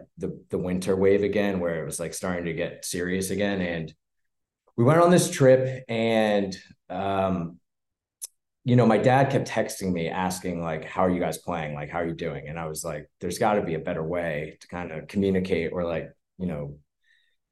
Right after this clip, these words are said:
be able to showcase your rounds." And I got home and didn't really act too much on it, and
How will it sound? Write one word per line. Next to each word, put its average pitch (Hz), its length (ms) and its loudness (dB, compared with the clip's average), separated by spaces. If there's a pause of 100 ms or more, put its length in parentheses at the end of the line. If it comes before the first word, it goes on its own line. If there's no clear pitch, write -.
(140)
be 107 200 6
able 98 200 6
to 92 140 -2
showcase 92 960 0
your 85 120 -4
rounds." 87 680 -2
And 92 540 -2 (160)
I 98 100 0
got 147 260 4
home 120 420 4
and 95 160 2
didn't 123 220 2
really 131 240 4
act 101 260 0
too 110 100 -6
much 101 220 -4
on 95 220 2
it, 90 240 2 (160)
and 92 600 -2